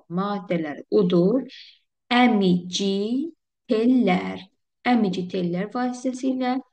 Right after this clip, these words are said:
bax, şəkil də budur. B. Qıcıqları qəbul edir, onları bədənin lazım olan hüceyrələrinə çatdırır. Bu da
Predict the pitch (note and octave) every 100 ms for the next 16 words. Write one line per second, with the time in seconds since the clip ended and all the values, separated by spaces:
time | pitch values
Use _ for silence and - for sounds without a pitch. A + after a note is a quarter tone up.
0 | _ _ _ _ - F3+ - F3+ G#3 A#3+
1 | F#3 E3+ F3+ - _ - F3 - _ _
2 | _ _ _ - - - _ _ _ D#4
3 | D#4+ C#4 D4 D4+ C#4+ C4 A#3+ G#3 G3 A3
4 | B3 B3 B3+ B3 A3+ G#3+ G#3+ G3 G3+ F#3+
5 | G3+ G3 F#3+ F#3 F3+ F#3 G3 B3 C4 A#3
6 | A3 A3 C4 B3+ A#3 A#3+ A3+ G3 F#3 F3+
7 | F3+ F3 F3 F3+ F#3 G3+ - A3 - -
8 | F#3 F#3 - A#3+ B3 G#3+ A3+ C4